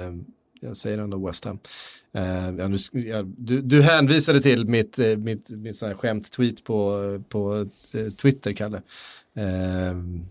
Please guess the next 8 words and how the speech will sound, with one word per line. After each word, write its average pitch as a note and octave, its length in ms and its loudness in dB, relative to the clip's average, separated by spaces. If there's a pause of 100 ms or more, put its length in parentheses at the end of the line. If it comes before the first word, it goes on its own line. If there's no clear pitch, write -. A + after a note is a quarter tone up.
(140)
ja, - 180 -8 (260)
ni G#2 200 -2
som - 140 0
inte G#2 140 0
har A#2+ 200 6
Twitter, F#2+ 400 -4
jag, F2+ 120 -6 (720)
jag G#2 100 -14